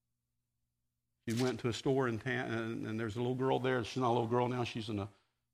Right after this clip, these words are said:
adult that Sue taught years ago, and she began to give Sue her testimony.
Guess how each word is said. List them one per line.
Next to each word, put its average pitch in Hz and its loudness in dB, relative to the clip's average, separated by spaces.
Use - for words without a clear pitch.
adult 123 6
that 110 2
Sue 120 -4
taught 127 -2
years 123 -4
ago, 120 -2
and 107 -4
she 143 -2
began 127 0
to 117 -2
give 117 -2
Sue 123 -4
her 113 -4
testimony. 110 -6